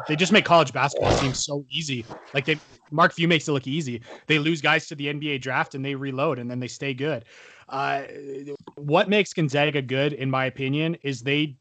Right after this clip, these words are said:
do not miss with bringing in good players.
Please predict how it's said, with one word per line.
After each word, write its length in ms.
do 200
not 340
miss 480
with 180
bringing 220
in 140
good 160
players. 460